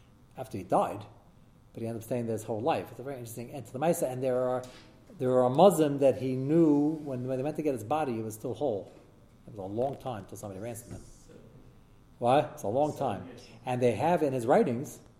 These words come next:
I remember Rutenberg had a lot, quoted by the Rush a lot, but it was his Rebbe. But in his writings, he made a remez that he s-, he says in one of his farms, he says, "I wrote this in the tower,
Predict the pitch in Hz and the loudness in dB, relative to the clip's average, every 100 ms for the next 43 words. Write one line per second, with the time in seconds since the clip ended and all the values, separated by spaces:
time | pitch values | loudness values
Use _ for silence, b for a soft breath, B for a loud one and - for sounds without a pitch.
0 | - - 104 123 110 104 156 104 104 101 | -20 -18 -14 -12 -8 -8 -8 -10 -12 -14
1 | 104 113 110 - B B B B B - | -12 -12 -14 -20 B B B B B -8
2 | 180 123 85 135 - 95 - 113 107 104 | -6 -6 -4 -6 -6 -10 -12 -12 -12 -12
3 | 101 107 135 139 101 107 B B - 117 | -14 -10 -6 -6 -6 -10 B B -16 -6
4 | 113 175 202 120 - 127 120 139 135 120 | 0 2 2 0 -4 -6 -4 -2 0 0
5 | 170 180 143 123 113 120 - 131 120 120 | 2 2 0 -2 -4 -6 -8 -10 -8 -8
6 | - 127 120 113 - 123 113 123 147 139 | -8 -8 -6 -8 -10 -12 -10 -12 -12 -12
7 | 165 143 113 117 104 107 135 135 127 127 | -12 -12 -14 -14 -10 -6 -6 -6 -8 -10
8 | 110 104 156 180 180 | -12 -8 -6 -4 -6